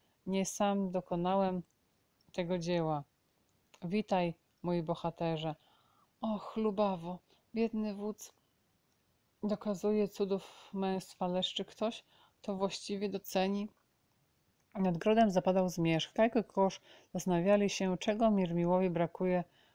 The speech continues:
do pełnego szczęścia. W naszych czasach ordery są jeszcze nieznane. Mam inny pomysł. Kasztelanie, w imieniu grodu mieszkańców mamy zaszczyt prosić cię wraz z małżonką na zwycięską ucztę.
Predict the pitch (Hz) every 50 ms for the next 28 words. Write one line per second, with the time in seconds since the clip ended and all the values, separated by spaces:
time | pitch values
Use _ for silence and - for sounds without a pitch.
0 | _ _ _ - 190 - 196 185 175 170 170 170 156 175 170 - - - 165 156
1 | 156 - - - - 156 - _ _ _ _ _ _ - - 302 - - 214 190
2 | - - 190 190 - - 208 202 - - - - 185 170 165 160 180 185 185 196
3 | 196 190 - - 190 185 180 170 165 156 - - - 185 190 190 196 196 - 220
4 | 214 196 180 170 160 151 - _ _ - - _ _ _ - 202 208 202 190 180
5 | 180 175 170 165 165 156 - 160 151 151 156 156 - - _ _ _ _ _ -
6 | - 180 - - - 156 151 156 180 208 233 285 320 294 - _ _ _ _ _
7 | _ - 185 180 170 165 156 156 180 196 202 208 220 208 202 196 - - 180 170
8 | 175 180 - - 175 180 170 165 160 160 190 214 - - 240 - _ _ _ _
9 | _ _ _ - - _ _ _ - - 185 190 196 - - 208 - - - 196
10 | 196 202 208 - _ _ _ _ - 160 170 190 190 190 - 202 185 170 165 160
11 | 156 180 190 202 214 214 - - 196 180 175 165 156 156 160 - - 202 208 208
12 | - - - 190 - 175 185 160 - - - - 165